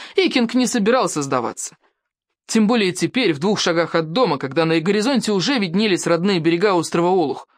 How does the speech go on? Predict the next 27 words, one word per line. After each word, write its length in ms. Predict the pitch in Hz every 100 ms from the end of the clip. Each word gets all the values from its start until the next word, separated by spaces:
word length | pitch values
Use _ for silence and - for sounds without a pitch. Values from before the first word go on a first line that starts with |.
| _ _ _ _ _ _
Он 120 | 180
отклонился 520 | 165 - 165 165 - 156
назад 380 | 151 180 208
и 60 | 151
потянул 420 | 147 135 165 160
с 80 | -
такой 400 | 139 - 220 233
силой, 460 | - 185 147 120 _ _ _
какой 300 | 202 - 151
сам 260 | - 190 147
от 100 | -
себя 220 | 147 143
не 100 | 139
ожидал. 400 | 139 151 113 110 _ _ _ _ _ _ _ _ _ _ _ _
Но 200 | 294 285
Злокоготь 540 | 226 240 262 208 - -
тоже 260 | 170 135
не 100 | 139
уступал, 520 | 131 - 135 131 123 _ _ _ _ _ -
и 180 | 170
шансы 380 | 143 190 175 185
Икинга, 520 | - 285 220 160 143
весящего 600 | 156 202 214 165 - 151
от 100 | 147
силы 220 | - 160 143
килограммов 520 | 147 147 170 156 -
пятьдесят, 640 | 180 147 156 262 311